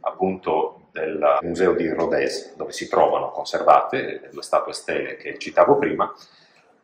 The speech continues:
abbiamo le mani, eh, unite a tenere appunto un oggetto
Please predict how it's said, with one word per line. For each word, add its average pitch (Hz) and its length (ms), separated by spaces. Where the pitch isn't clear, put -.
abbiamo 131 600
le 127 160
mani, - 480
eh, 113 140
unite 139 600
a - 180
tenere 117 600
appunto 104 460
un 139 260
oggetto - 760